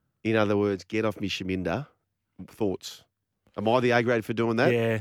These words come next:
Speaker 1: Or are they the A grade for sitting right on your clacker?
Speaker 2: Nah, you're the A grade.
Speaker 1: Am I?
Speaker 2: Just let it go.
Speaker 1: What, so
Speaker 2: Don't
Speaker 1: just, just keep driving
Speaker 2: Just
Speaker 1: along,
Speaker 2: keep
Speaker 1: let
Speaker 2: driving.
Speaker 1: them
Speaker 2: What does it matter to you if they're on your Chaminda?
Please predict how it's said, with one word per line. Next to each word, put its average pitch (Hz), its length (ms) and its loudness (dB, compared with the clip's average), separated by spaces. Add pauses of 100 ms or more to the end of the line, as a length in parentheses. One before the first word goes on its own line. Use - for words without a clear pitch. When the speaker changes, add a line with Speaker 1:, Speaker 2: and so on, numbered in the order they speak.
Speaker 1:
Or 120 120 2
are 110 40 0
they 120 160 4
the 113 140 0
A 107 140 4
grade 107 220 2
for 98 80 -4
sitting 110 300 -4
right 110 260 2
on 110 80 0
your 101 100 -2
clacker? 98 380 -2
Speaker 2:
Nah, 113 320 -2 (160)
you're 117 220 -2
the 110 120 -2
A 98 140 -4
grade. 98 300 -6
Speaker 1:
Am 147 160 2
I? 226 300 0
Speaker 2:
Just - 240 -8
let 156 100 -2
it 139 80 -6
go. 127 300 -8 (920)
Speaker 1:
What, 151 120 0
so 165 60 2
Speaker 2:
Don't 135 80 -2
Speaker 1:
just, 160 200 -2
just 165 160 -2
keep 143 180 -2
driving 127 320 2
Speaker 2:
Just 117 40 0
Speaker 1:
along, 120 100 4
Speaker 2:
keep 120 80 2
Speaker 1:
let 139 80 4
Speaker 2:
driving. 196 200 4
Speaker 1:
them 87 140 -4 (220)
Speaker 2:
What 180 120 0
does 170 120 -4
it 170 40 -4
matter 165 260 0
to 151 80 -4
you 175 220 -2
if - 120 -8
they're 131 140 -2
on 120 120 -6
your 110 80 -8
Chaminda? 92 400 -10